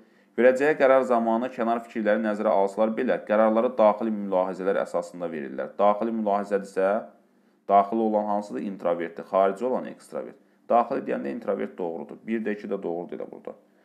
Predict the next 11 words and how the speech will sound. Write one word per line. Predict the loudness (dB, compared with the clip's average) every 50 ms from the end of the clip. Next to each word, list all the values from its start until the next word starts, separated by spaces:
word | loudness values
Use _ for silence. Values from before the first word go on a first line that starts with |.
| _ _ _ _ -2
Doğru | 0 2 2 2
altı | 0 -2 -4 -4
doğrunu | -4 -2 -2 -4 -6 -8
götürməliyik, | -10 -12 -12 -12 -10 -10 -10 -6
cavab | -2 -2 -2 -2 -2
A | -4 -4 -6
olur. | -8 -12 -20 _ _ _ _ _ _ _ _ _
Digərlərinə | -2 2 2 2 2 2 -2 -4 -6
baxaq, | -6 -8 -8 -8 -8
hər | -8 -8 -10
ehtimala. | -12 -16 -14 -14 -14 -14 -16